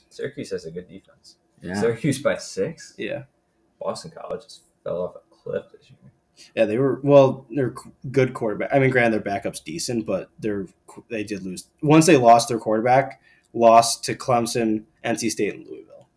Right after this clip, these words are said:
Speaker 1: Yeah, that's, that's
Speaker 3: I mean, Clemson and
Speaker 1: that's
Speaker 3: N C
Speaker 1: tough.
Speaker 3: State, that's gonna happen, but Louisville, you, you have to win that game.
Speaker 1: I like that, uh, I like that, uh, line, Q.
Speaker 3: I do
Speaker 2: Yeah.
Speaker 3: like the over in that one, too.
Speaker 1: Let's go Texas Tech at Oklahoma. This is an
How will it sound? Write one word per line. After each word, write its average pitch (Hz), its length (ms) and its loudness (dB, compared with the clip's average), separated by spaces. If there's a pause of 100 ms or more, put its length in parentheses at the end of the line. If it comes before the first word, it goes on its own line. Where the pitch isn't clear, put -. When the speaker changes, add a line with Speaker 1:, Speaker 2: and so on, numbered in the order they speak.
(380)
Speaker 1:
Yeah, 85 240 -10
that's, - 320 -16 (500)
that's - 500 -16
Speaker 3:
I - 40 4
mean, 151 160 8
Clemson 185 300 8
and 160 80 8
Speaker 1:
that's 139 100 8
Speaker 3:
N 131 60 2
C 139 80 0
Speaker 1:
tough. 110 80 0
Speaker 3:
State, 120 460 -2
that's 101 280 -6
gonna 92 180 -8
happen, 92 360 -8
but 90 160 -6
Louisville, 85 380 -10
you, 85 100 -12 (120)
you 113 140 -8
have - 200 -8
to - 80 -18
win 85 160 -18
that - 180 -20
game. 98 300 -16 (380)
Speaker 1:
I 85 40 -8
like 104 220 -2
that, 82 140 -4
uh, 85 120 -8 (280)
I 90 40 -6
like 98 220 -4
that, - 240 -8
uh, - 180 -18 (420)
line, - 340 -14
Q. - 120 -20 (760)
Speaker 3:
I 120 60 -4
do 113 60 -2
Speaker 2:
Yeah. 110 60 -2
Speaker 3:
like 95 140 -4
the 50 140 -16
over 50 160 -16
in - 80 -20
that 50 120 -20
one, 50 140 -20
too. - 240 -14 (1160)
Speaker 1:
Let's - 120 -20
go 98 320 0
Texas - 440 -6
Tech 92 440 -4
at 98 100 0
Oklahoma. 85 680 -2
This 98 260 -8
is 90 160 -12
an 85 140 -6